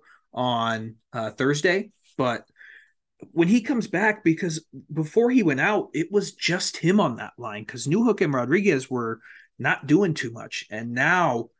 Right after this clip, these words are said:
you add back in Val, and if he comes back, like, all right, let's,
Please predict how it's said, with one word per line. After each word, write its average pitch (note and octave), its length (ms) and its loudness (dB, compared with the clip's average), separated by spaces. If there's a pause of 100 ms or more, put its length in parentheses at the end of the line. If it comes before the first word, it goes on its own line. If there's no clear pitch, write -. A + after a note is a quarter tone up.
(260)
you B2+ 240 0
add D3 300 2
back D3+ 260 -2
in C#3 200 -4
Val, C3 360 2
and A#2+ 100 -4
if - 80 -14
he C3+ 160 -4
comes C#3 220 -6
back, A#2+ 360 -6
like, G#2 160 -12 (160)
all D#3 80 2
right, G#2 140 -6
let's, - 260 -12